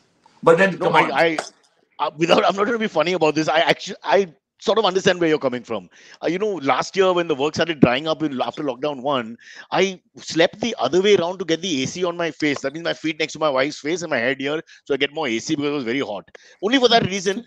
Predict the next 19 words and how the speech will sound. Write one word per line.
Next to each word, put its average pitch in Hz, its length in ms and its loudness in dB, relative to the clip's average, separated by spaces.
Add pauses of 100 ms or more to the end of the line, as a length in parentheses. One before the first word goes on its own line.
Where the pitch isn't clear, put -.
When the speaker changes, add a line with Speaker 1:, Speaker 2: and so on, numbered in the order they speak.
(100)
Speaker 2:
the 196 80 -2
next 226 260 0
day 226 100 0
the 233 120 0
phone 190 260 -4
rang 240 260 2
and 240 100 -8
some 196 200 -2
re-, 147 220 -4
major 165 300 0
work 151 240 -2
came 135 160 0
in. 101 180 -6 (500)
So - 180 -10
after - 260 -2
that, 196 120 4
I 196 80 2
got 190 160 -4
worried. 190 320 -4